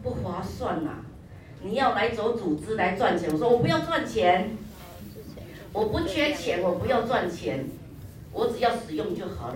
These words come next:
用漂亮就好，把我的皮肤弄漂亮就好了。”后来他就在他不断的那个劝说跟解析的那个制度下，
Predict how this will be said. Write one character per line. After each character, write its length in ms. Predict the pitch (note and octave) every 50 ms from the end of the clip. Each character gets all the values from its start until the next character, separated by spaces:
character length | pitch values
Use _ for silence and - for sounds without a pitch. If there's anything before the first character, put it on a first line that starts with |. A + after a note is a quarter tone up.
| - -
用 160 | - - -
漂 140 | - - F#3
亮 160 | F#3 F3 E3+
就 80 | - F#3
好， 140 | E3 C#3+ C#3+
把 180 | C#3+ F3 F3 D#3
我 40 |
的 80 | D3+ D3
皮 200 | - - - D3+
肤 60 | D#3
弄 140 | F3 E3+ D3
漂 160 | - D3 D3+
亮 180 | D3+ D#3 D3 C#3+
就 140 | D3 D3+ D3+
好 140 | - -
了。” 100 | - - - - - - - - - - - - - - - - - - -
后 120 | - A3 F#3+
来 140 | G3 - -
他 120 | G3 G3
就 380 | G3 G#3 F#3+ F#3 F3+ E3+ E3 E3
在 160 | - G3+ F#3+
他 140 | F#3+ F#3 F#3
不 180 | - - - F3
断 260 | - A3 F#3+ F3+ -
的 100 | D#3 D3+
那 120 | D3+ F3+
个 340 | F3+ D#3+ D3+ D3 C3+ C3+ C3+ - - - -
劝 380 | - - - D#3+ - - D#3 -
说 240 | - F3+ F3 E3+ E3+
跟 200 | F3 E3 E3+ -
解 180 | - D3+ B2+ A#2+ -
析 180 | - - - -
的 200 | D3+ C3+ C3+ D3
那 100 | D3 D#3+ D3
个 200 | C3 B2 B2+ C3 - - - - - - - -
制 140 | G#3 G3+
度 100 | F3 F3
下， 220 | E3 - F3+ F3